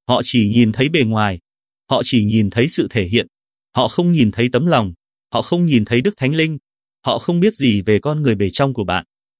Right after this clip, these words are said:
Nhưng Đức Chúa Trời nhìn thấy tấm lòng, vì những gì được xem trọng giữa vòng con người là sự gớm ghiếc trước mặt Đức Chúa Trời.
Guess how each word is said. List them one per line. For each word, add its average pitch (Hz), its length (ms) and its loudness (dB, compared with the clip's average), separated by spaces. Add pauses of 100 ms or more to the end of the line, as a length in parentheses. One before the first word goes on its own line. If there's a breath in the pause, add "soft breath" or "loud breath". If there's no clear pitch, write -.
(120)
Nhưng 131 220 2
Đức 190 120 -2
Chúa 165 220 0
Trời 123 240 2
nhìn 107 180 0
thấy 123 160 -2
tấm 147 160 -2
lòng, 123 260 -2 (480)
vì 120 180 4
những 147 140 0
gì 170 160 2
được 113 140 0
xem 160 200 -2
trọng 120 240 -4
giữa 139 120 -6
vòng 104 240 -2
con 160 200 -4
người 127 200 2
là 104 100 0
sự 120 220 -6
gớm 139 200 0
ghiếc 220 220 -2
trước 220 200 -2
mặt 104 140 -4
Đức 190 140 -2
Chúa 156 140 -2
Trời. 113 340 2